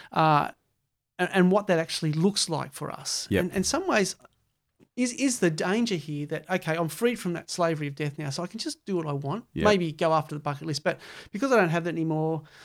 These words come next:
Speaker 1: I can just throw myself into stuff, do whatever I want, and I don't have to fear it.
Speaker 2: Yep.
Speaker 1: Um, and to me, that can be foolish living.
Speaker 2: Yep.
Speaker 1: Um, so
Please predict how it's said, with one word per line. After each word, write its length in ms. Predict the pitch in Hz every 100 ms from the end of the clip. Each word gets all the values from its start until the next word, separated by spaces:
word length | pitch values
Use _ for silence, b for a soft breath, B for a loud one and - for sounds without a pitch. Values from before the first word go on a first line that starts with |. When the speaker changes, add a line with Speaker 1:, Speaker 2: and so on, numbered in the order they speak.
| B
Speaker 1:
I 60 | 160
can 100 | 165
just 220 | 151 -
throw 160 | 226 202
myself 420 | 156 139 147 151
into 180 | 151 147
stuff, 360 | - 151 139
do 100 | -
whatever 280 | 185 151 139
I 40 | 139
want, 360 | 143 143 143 -
and 300 | 147 139 139 -
I 80 |
don't 120 | 147 135
have 100 | -
to 60 |
fear 240 | 139 143 -
it. 100 | - _ -
Speaker 2:
Yep. 180 | 82 B B B B B B B _ _ _ _ _ _ _
Speaker 1:
Um, 440 | 175 165 170 151 - - _ _ - - -
and 260 | 196 156
to 100 | -
me, 520 | 220 240 262 151 190 208
that 180 | 196 _
can 320 | - 196 185
be 360 | 165 156 156 _ _ _
foolish 720 | - - 208 208 151 - -
living. 400 | 160 135 127 131 -
Speaker 2:
Yep. 260 | 104 202 _ b b b b _ -
Speaker 1:
Um, 300 | 151 151 -
so 300 | - 202 185